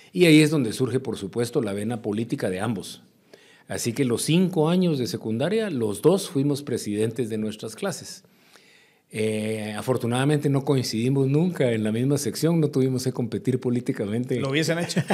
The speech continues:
Speaker 1: <laughs> Por supuesto
Speaker 2: Claro
Speaker 1: que
Speaker 2: que
Speaker 1: hubiéramos
Speaker 2: sí.
Speaker 1: competido, claro que sí.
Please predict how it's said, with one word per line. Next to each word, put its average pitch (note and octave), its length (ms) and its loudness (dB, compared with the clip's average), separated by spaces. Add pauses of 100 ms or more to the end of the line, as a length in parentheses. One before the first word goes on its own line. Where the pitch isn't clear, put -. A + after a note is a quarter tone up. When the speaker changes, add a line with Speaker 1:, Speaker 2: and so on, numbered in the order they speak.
Speaker 1:
<laughs> A2 200 -6
Por - 140 -6
supuesto A#2+ 400 0
Speaker 2:
Claro A#2 80 0
Speaker 1:
que C#3 40 2
Speaker 2:
que C#3+ 40 8
Speaker 1:
hubiéramos D3 320 8
Speaker 2:
sí. - 60 -8
Speaker 1:
competido, C#3 580 2
claro C#3 280 2
que C3+ 100 0
sí. B2 140 -2